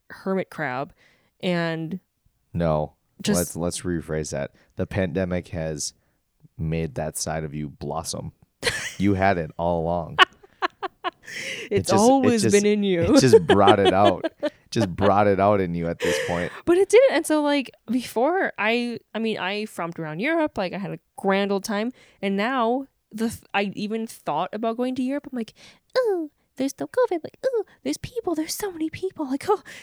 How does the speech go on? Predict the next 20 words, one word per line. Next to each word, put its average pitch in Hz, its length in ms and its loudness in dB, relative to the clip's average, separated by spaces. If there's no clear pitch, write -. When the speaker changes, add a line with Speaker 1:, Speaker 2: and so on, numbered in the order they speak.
Speaker 1:
it 302 80 -2
just - 200 -4
all 330 120 0
sounds 262 280 -4
so 214 80 -12
scary." 269 560 0
Speaker 2:
What? - 480 -8
Really? 120 380 -4
Speaker 1:
Yeah. 196 340 0
Dead 185 140 2
ass. 175 360 -2
I 214 60 -4
don't 262 80 2
think 440 120 2
I've 262 60 2
ever 196 120 0
told 214 180 -2
you 180 60 -2
this 165 100 -2
before. 160 340 -6